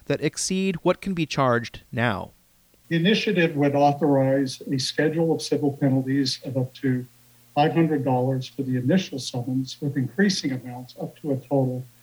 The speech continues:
Speaker 2: of five thousand dollars in aggregate under the same operative facts.
Speaker 1: Kampner said the current penalty of two hundred dollars for the first violation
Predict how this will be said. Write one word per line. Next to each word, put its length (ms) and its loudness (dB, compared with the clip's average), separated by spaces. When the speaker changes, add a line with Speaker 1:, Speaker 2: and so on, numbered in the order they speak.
Speaker 2:
of 180 -4
five 280 4
thousand 500 4
dollars 400 0
in 360 -4
aggregate 560 2
under 220 -2
the 80 -6
same 420 0
operative 360 -8
facts. 480 -8
Speaker 1:
Kampner 460 4
said 200 4
the 60 2
current 440 0
penalty 420 0
of 160 -6
two 220 2
hundred 320 -2
dollars 320 2
for 140 -10
the 80 -4
first 360 0
violation 640 -2